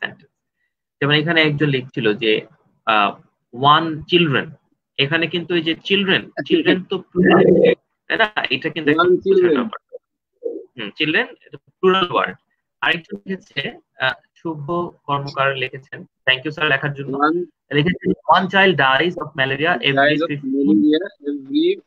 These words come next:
Speaker 2: fifteen minutes
Speaker 1: on
Speaker 2: in on earth।
Speaker 1: Right। এখানে একটা জিনিস আমি বলছি, আহ, শুভ্র কর্মকারকে যে on earth, earth তো এটা একটা গ্রহ,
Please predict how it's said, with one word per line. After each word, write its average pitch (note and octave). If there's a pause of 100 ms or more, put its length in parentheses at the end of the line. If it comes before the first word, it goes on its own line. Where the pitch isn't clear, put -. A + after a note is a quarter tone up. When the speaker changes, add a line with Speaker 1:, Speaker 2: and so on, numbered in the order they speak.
(100)
Speaker 2:
fifteen D#3+
minutes D#3+ (180)
Speaker 1:
on C3+ (540)
Speaker 2:
in B3 (340)
on E3+
earth। - (1160)
Speaker 1:
Right। A#2 (520)
এখানে A3+
একটা G3
জিনিস E3
আমি F3+
বলছি, D3 (340)
আহ, B2
শুভ্র D3
কর্মকারকে C#3
যে B2+ (720)
on F#3
earth, -
earth C3 (260)
তো F#3
এটা D3+
একটা D#3
গ্রহ, C3